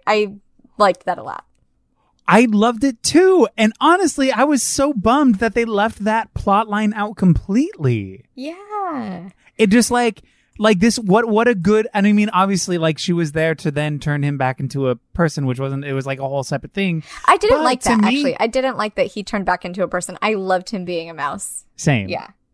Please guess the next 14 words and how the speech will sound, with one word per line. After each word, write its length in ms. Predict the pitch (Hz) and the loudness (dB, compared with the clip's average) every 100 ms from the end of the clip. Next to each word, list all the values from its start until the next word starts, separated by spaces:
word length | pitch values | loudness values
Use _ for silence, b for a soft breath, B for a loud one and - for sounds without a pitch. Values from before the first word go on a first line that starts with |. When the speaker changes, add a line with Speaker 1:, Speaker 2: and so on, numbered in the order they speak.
| - | -6
Speaker 2:
But 320 | 185 208 196 | 2 4 2
for 140 | - 214 | -2 0
me, 280 | 202 233 240 | 2 2 0
like, 220 | 202 185 | 0 0
with 160 | 185 - - | -2 -4 -2
her 200 | 220 220 | 0 0
there, 460 | 185 185 185 175 b b b | 0 0 0 -4 b b b
'cause, 160 | 208 220 | 2 2
and 180 | 220 196 | 0 2
whenever 560 | 190 208 226 240 226 - - | 2 0 0 0 -2 -4 0
Angelica 340 | 170 180 185 | 2 2 0
Houston 300 | 165 165 175 | -2 -2 0
would 120 | 147 - | -2 -2
talk, 440 | - 185 165 | 0 2 2